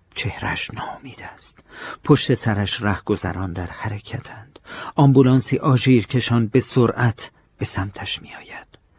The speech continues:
نلی خودش را به پیاده رو پرت می‌کند. آمبولانس می‌ایستد. درهای عقب آن باز می‌شوند. دو مرد برانکاری را بیرون می‌آورند.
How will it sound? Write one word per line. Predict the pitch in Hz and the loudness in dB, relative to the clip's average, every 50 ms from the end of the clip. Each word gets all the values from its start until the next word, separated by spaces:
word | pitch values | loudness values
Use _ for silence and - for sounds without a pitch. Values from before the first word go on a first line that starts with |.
| _ _ - - - - - - - - | _ _ -20 -20 -20 -20 -20 -6 2 6
نلی | 135 135 127 120 123 107 | 6 8 8 8 6 4
خودش | - - 127 104 107 101 - - - | 4 4 4 4 4 2 0 0 0
را | 104 98 | 0 0
به | - - 104 | 0 -2 -4
پیاده | - - 101 113 113 101 95 101 95 | -4 -4 0 2 4 4 4 2 -2
رو | 90 92 87 | -4 -4 -6
پرت | - - 92 90 - - - - | -6 -8 -10 -10 -12 -14 -20 -20
می‌کند. | - - - - - - - - - _ - - - - - | -20 -16 -12 -12 -12 -12 -14 -18 -20 _ -20 -18 -18 -4 2
آمبولانس | 147 139 131 120 123 110 107 107 107 - - - | 4 4 4 4 4 2 0 0 -2 -4 -6 -6
می‌ایستد. | 107 104 98 101 87 - - - - - - - _ _ _ _ _ _ _ _ _ - - _ | -6 -6 -6 -8 -10 -12 -12 -12 -12 -12 -14 -16 _ _ _ _ _ _ _ _ _ -20 -6 _
درهای | - 113 104 92 95 113 120 107 107 | 2 2 2 2 4 4 4 4 2
عقب | - 113 117 107 - 127 113 107 | 0 -2 -4 -4 0 0 0 0
آن | 101 95 92 92 92 - - | 0 0 -2 -2 -4 -6 -6
باز | 98 87 90 92 - - - | -4 -4 -4 -4 -6 -8 -12
می‌شوند. | - - - - - - 117 113 117 127 - - _ _ _ _ _ _ _ _ _ _ _ _ _ _ | -12 -10 -12 -12 -12 -14 -14 -16 -16 -20 -20 -20 _ _ _ _ _ _ _ _ _ _ _ _ _ _
دو | - 110 104 | 4 4 6
مرد | 98 95 92 90 90 95 98 - - - _ _ - - - - _ _ | 6 4 2 0 -2 -4 -8 -12 -18 -20 _ _ -20 -20 -20 -20 _ _
برانکاری | - 135 127 117 113 104 - 120 117 101 95 90 | 4 6 6 6 4 4 2 2 2 2 0 0
را | 92 90 87 - - | -2 -2 -4 -4 -6
بیرون | 92 90 85 82 85 82 | -6 -4 -2 -2 -2 -4
می‌آورند. | 80 80 82 - - - 95 - 90 92 104 110 - | -4 -6 -8 -10 -12 -12 -14 -14 -14 -14 -16 -16 -18